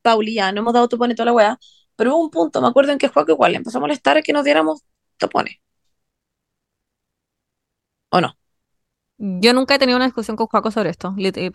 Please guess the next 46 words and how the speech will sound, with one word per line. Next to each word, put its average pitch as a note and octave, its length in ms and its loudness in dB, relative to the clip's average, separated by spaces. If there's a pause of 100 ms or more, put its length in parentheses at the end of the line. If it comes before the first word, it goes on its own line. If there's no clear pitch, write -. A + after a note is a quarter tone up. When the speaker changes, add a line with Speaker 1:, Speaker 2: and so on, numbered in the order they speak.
Speaker 2:
con G3 260 0
to-, - 400 2
toda A#3 160 4
honestidad. F3+ 420 -4
Speaker 1:
O A3+ 120 6
Speaker 2:
Nunca - 0 -
Speaker 1:
quizás, A#3 380 4
Speaker 2:
hemos A3+ 100 -4
Speaker 1:
o A#3+ 80 -14
quizás C#4+ 300 2
no D4+ 80 4
Speaker 2:
tenido D4 40 6
un D#4 40 4
Speaker 1:
era D#4 40 0
que D#4+ 100 0
nos D4 140 2
Speaker 2:
problema. - 0 -
Speaker 1:
diéramos C#4 260 2
un B3+ 60 -8
topón, A#3 440 -2 (100)
era A#3+ 220 2
que C4 100 0
lo, A3+ 260 2
como G3 420 -2
lo G3 120 0
hubiéramos A#3 320 2
subido G#3+ 260 0
a G#3+ 60 0
Instagram. D3+ 560 -4 (840)
Y F#3+ 140 2
era A3 160 4
como A#3 180 2
que G3+ 100 -2
cada G#3+ 140 4
vez - 40 -6
que C#4 80 -4
lo B3 40 0
Speaker 2:
Ah. - 20 -2
Speaker 1:
poníamos, B3 520 -2
después A#3 240 2
me A#3+ 80 4
decía A#3 220 2
como, A3+ 140 0
"Ya, A#3 200 2
Monse, A#3+ 460 -4
ya, F3+ 240 0